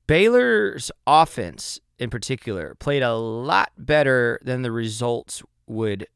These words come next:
show. Baylor's defense played outstanding, and I think even if you were just watching the game at a casual level, you could see the defense making big play after big play, stop after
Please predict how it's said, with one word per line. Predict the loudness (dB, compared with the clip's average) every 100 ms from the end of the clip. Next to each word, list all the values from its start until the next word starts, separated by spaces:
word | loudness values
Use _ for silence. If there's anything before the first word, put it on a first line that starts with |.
| _
show. | -14 -8 -6 -8 -12 -20 _ _ _ _ _ _ _ _
Baylor's | 4 6 4 2 -4
defense | -2 2 2 2 -2 -2 -6 -8 -10 -12 _ _ _ _
played | 0 4 6
outstanding, | 4 2 -4 0 0 0 -2
and | -2
I | -2
think | -4 -4
even | -6 -4
if | -4
you | -4
were | -4
just | -4 -6 -2
watching | 2 2 0 -6
the | -8
game | -6 -6 -6
at | -6
a |
casual | -6 -2 -2 -2 -6 -4
level, | 0 0 0
you | -4 -6
could | -10
see | -8 -6
the | -6
defense | -6 -6 -6 -8 -8 -18 -20 -20 _
making | -2 -2 -2 -6
big | 0 0 0
play | -2 0
after | 0 -4 -6
big | -6 -6
play, | -4 -4
stop | -4 -4 -2 -2 -2 -2
after | 0 0 -4 -8 -8